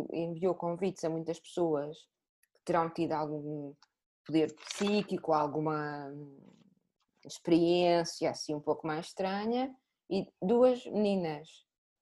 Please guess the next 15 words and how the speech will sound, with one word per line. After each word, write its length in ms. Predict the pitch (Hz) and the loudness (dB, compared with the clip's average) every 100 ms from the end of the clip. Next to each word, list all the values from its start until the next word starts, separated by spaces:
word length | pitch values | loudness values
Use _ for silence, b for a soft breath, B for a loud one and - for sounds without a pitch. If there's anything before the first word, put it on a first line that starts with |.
| - | -16
aceitaram 540 | 175 185 180 175 165 | -4 -4 2 2 2
este 180 | 147 - | -2 -8
convite. 680 | - 170 196 262 285 - - _ _ _ _ - | -8 -6 -2 -2 -2 -14 -20 _ _ _ _ -2
Uma 220 | 180 165 | 2 2
é, 160 | 156 139 - | 0 -4 -6
é 60 | |
a 200 | 151 143 | -6 -4
Eleanor, 540 | 147 151 170 175 190 214 | -4 -2 0 0 -2 -4
que 80 | 226 | -6
vai 120 | - | -8
ser 240 | - - 127 | -6 -6 -8
estilo 260 | - 143 | -8 -8
a 40 | 135 | -8
protagonista 680 | 131 - 139 143 139 - 156 | -8 -10 -6 -6 -8 -10 -14
aqui. 420 | - 175 202 | -6 -2 -2